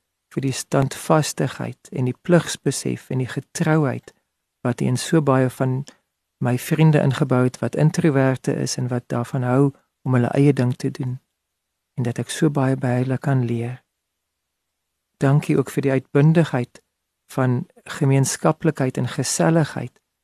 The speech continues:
van medemenslikheid, wat ek by so baie van my ekstrovert vriende leer,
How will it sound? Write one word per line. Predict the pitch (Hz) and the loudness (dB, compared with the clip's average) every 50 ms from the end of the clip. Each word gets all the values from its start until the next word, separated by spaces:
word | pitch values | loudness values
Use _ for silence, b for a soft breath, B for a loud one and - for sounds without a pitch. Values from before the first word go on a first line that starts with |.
| _ _ _ _ - | _ _ _ _ -4
van | - 127 127 127 | 0 2 4 6
medemenslikheid, | 127 135 135 143 135 127 127 135 143 151 - - - 151 - - 127 123 123 - - _ _ _ _ _ _ _ _ _ _ _ _ _ | 6 6 6 6 6 6 6 6 6 4 2 0 -4 -6 -4 -4 -8 -8 -10 -12 -16 _ _ _ _ _ _ _ _ _ _ _ _ _
wat | - - - | -6 -4 -4
ek | 135 - | -4 -2
by | - 127 123 | -2 -2 -2
so | - - 151 | 0 0 0
baie | 135 135 135 131 131 | 2 2 2 2 2
van | - - 135 127 | 0 0 0 0
my | 127 127 127 - _ _ _ _ | 0 -2 -4 -6 _ _ _ _
ekstrovert | - 165 - - - 170 156 147 131 135 123 123 - | -4 -4 -4 -4 -2 0 2 2 2 2 0 0 -4
vriende | - - 139 131 127 127 131 127 | -6 -4 -2 0 0 0 0 -2
leer, | 123 120 127 127 127 127 127 - | -2 -4 -4 -6 -8 -10 -12 -16